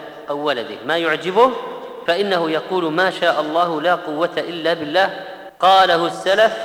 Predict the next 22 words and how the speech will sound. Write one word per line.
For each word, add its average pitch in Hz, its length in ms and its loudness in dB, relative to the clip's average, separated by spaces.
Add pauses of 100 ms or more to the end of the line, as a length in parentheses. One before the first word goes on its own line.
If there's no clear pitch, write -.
أخذا 180 360 2
من 160 280 -6
هذه 147 360 -4
الآية. 120 400 -4
وورد 262 400 6
ذكر 240 440 0
آخر 190 480 4 (400)
في 170 120 -6
من 170 200 0
رأى 208 320 4 (720)
من 175 220 -6
أخيه، 170 640 -4 (440)
من 151 160 -6
غيره، 156 560 -4 (320)
حتى - 360 0
من 185 160 -4
نفسه 143 500 -8 (120)
أو 160 160 -2
ولده 151 460 -4 (340)
ما 185 140 0
يعجبه 202 540 0 (880)
فليبرك. 160 840 0